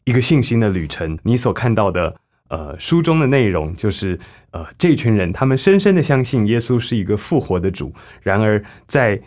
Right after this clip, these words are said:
在这个过程中，也有很多人在攻击他们，或者是他们也冒着生命的危险去持守这个信仰。呃，你也好像是成为书中的一部分，因为你也在经历攻击，然后你也同时在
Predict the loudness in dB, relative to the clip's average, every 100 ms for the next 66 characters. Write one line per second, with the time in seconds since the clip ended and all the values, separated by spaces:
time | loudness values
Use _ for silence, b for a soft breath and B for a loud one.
0 | B -2 0 2 2 2 0 0 0 0
1 | 0 B B 4 4 4 2 4 2 2
2 | 0 2 2 2 -4 -6 -4 -4 -2 -2
3 | -4 -4 0 0 2 2 2 2 2 4
4 | 4 2 0 -2 -4 -4 -6 -6 -4 -2
5 | 0 -2 -2 -4 -4 -4 -4 -6 -10 b
6 | b -8 -6 -6 0 2 2 0 -2 -2
7 | -2 -4 -2 0 0 2 2 2 2 0
8 | -2 -2 -2 0 -2 -2 0 2 0 B
9 | B B 2 2 2 0 2 2 2 0
10 | -2 -2 -6 -8 b b -8 -2 0 2
11 | 0 -2 -2 0 0 -2 -4 -6 B B
12 | B B -2 0 0